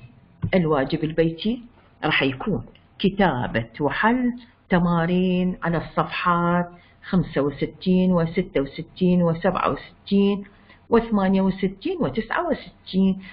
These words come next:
هذه كلها راح نكتبها. طبعًا عندنا مجال آه، إلى أن، آه، نلتقي طبعًا في الدرس ال-، القادم،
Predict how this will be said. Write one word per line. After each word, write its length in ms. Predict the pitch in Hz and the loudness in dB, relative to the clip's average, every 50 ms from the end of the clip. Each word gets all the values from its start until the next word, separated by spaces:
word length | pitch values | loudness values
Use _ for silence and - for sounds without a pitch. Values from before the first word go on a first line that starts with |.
| - - - | -20 -8 0
هذه 340 | - 226 208 180 160 170 165 | 2 4 4 4 2 0 -2
كلها 540 | - - 269 226 190 190 247 285 302 - - - _ _ _ - - | 0 0 0 0 0 0 0 -2 -2 -4 -8 -18 _ _ _ -6 -4
راح 160 | 180 - 202 | -2 0 0
نكتبها. 680 | 196 185 - - - 214 190 165 190 269 349 359 - - _ | 0 0 0 2 2 2 2 2 0 -2 -4 -4 -8 -10 _
طبعًا 280 | 180 165 - - 175 175 - | -8 -6 -6 -6 -4 -4 -2
عندنا 300 | 185 185 - 180 180 175 | -2 -2 0 0 2 2
مجال 500 | 175 170 185 175 165 180 190 214 285 349 - - - _ _ _ _ _ _ _ _ _ _ _ _ _ _ _ _ _ _ _ _ _ _ _ _ _ _ _ _ _ _ _ - | 2 2 2 2 2 2 0 0 -2 -2 -6 -12 -20 _ _ _ _ _ _ _ _ _ _ _ _ _ _ _ _ _ _ _ _ _ _ _ _ _ _ _ _ _ _ _ -6
آه، 680 | 156 165 160 156 160 160 - 151 151 156 156 147 147 147 156 - - 196 | -2 -2 0 0 -2 -2 -2 -4 -4 -4 -6 -6 -8 -10 -12 -4 0 2
إلى 140 | 190 170 156 | 4 4 4
أن، 380 | - - 156 175 170 170 165 170 - - - - - _ _ _ _ - | 2 2 2 2 2 2 0 -4 -8 -14 -20 -20 -20 _ _ _ _ 0
آه، 520 | 165 156 151 156 156 156 151 147 156 151 151 151 - _ _ _ _ _ _ _ 170 | 0 2 2 2 2 2 0 0 -2 -4 -8 -12 -16 _ _ _ _ _ _ _ 2
نلتقي 480 | 180 180 175 175 - - 180 - 180 170 | 4 4 4 2 0 -2 -2 -2 -2 -4
طبعًا 260 | 170 165 - - 170 | -4 -2 -2 -2 -2
في 140 | - - 170 | -2 -2 -2
الدرس 340 | 160 175 180 180 - - | 0 0 0 0 0 -2
ال-، 440 | 175 165 165 156 147 147 139 - - | -2 -2 -2 -2 -2 -2 -4 -4 -6
القادم، 680 | - 160 165 - - - 220 208 180 170 175 233 285 | -8 -10 -10 -6 0 2 4 4 4 4 2 2 0